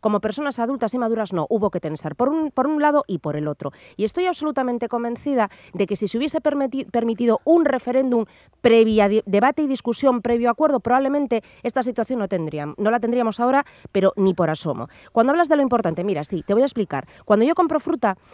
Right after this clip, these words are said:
eh, en este caso es una mujer, es una tendera que tiene una pequeña tienda que me vende fruta, me dice lo preocupada que está por el medio ambiente y por el cambio climático. ¿Y sabes por qué?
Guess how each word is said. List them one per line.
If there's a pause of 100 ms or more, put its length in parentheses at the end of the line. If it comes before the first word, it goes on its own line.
(220)
eh,
en
este
caso
es
una
mujer,
es
una
tendera
que
tiene
una
pequeña
tienda
que
me
vende
fruta,
me
dice
lo
preocupada
que
está
por
el
medio
ambiente
y
por
el
cambio
climático.
¿Y
sabes
por
qué?